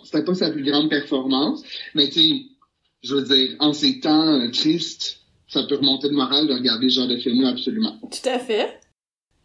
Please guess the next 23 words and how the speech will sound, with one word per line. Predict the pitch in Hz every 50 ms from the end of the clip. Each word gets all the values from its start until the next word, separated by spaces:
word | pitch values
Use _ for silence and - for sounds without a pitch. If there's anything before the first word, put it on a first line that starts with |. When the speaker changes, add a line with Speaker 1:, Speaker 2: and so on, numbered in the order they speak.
| _ _ -
Speaker 1:
Là, | 147 160 226 311
mon | - 202 147
film | - 202 247
de | 240 -
soirée | - 160 139 131 139 135 131
thème, | - 240 151 151
là, | 220 196 196
c'est | - 139 120
Serious | - - - 226 226 220 208 208 214 214 - -
Business, | 139 143 135 135 - 139 139 135 127 - - 120
là, | 113 -
ce | -
que | - -
je | - - 143
veux | 143
te | -
parler. | 139 127 - 123 127 135 160 226 - - -
Speaker 2:
Ok. | 233 220 - 269 370
Speaker 1:
C'est | 508 - 320 311
un | 302 311 311
film | - - 226 269 - -
que | - 160
j-, | 151 139 - -